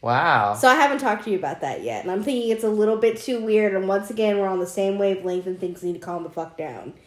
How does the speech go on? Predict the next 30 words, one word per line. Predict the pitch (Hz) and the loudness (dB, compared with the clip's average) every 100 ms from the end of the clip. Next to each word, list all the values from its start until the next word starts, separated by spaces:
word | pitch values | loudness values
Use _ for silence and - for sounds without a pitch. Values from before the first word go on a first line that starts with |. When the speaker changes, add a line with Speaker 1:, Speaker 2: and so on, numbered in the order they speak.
| _ | _
Speaker 1:
That | 151 156 | 4 6
is | 170 165 | 4 0
so | 139 - - 151 139 135 | -4 -4 4 6 6 2
trippy. | - 131 127 117 190 | 0 -2 -2 -4 -4
Speaker 2:
Yes. | 202 208 160 104 - - - - - _ _ _ _ _ _ _ _ _ _ _ _ _ _ - | 2 2 2 -4 -12 -12 -12 -14 -18 _ _ _ _ _ _ _ _ _ _ _ _ _ _ -12
Speaker 1:
Wow. | 120 123 127 131 120 104 | -6 -2 0 2 2 0
Speaker 2:
Mm-hmm. | 113 - 208 214 - _ - | -2 -2 -4 -4 -10 _ -6
There's | 240 220 | -6 -2
some | |
other | 208 190 | -2 -2
things | 190 170 | -4 -6
I | |
haven't | 175 147 175 | -6 -8 -6
told | 165 139 | -8 -8
you | 78 | -10
about. | - - - - _ _ _ _ _ - | -10 -12 -14 -20 _ _ _ _ _ 4
Speaker 1:
Oh, | 208 254 | 6 8
but | 226 | 8
let's | 196 247 - | 8 6 2
talk | - 180 220 | 4 6 6
Speaker 2:
Yeah. | 196 | 4
Speaker 1:
about | 156 143 135 | 6 6 6
it. | 135 | 4
Okay, | 180 - 247 220 | 2 6 6 6
Speaker 2:
So, | 214 | 6
Speaker 1:
go | 202 | 6
ahead. | 226 196 180 127 131 - - | 8 8 4 2 -6 -16 -4
Speaker 2:
he's | 302 359 - | 0 0 -2
clearly | - 320 302 403 | -2 0 2 -2
foreign. | - 392 220 175 165 220 | 0 0 2 0 -2 -4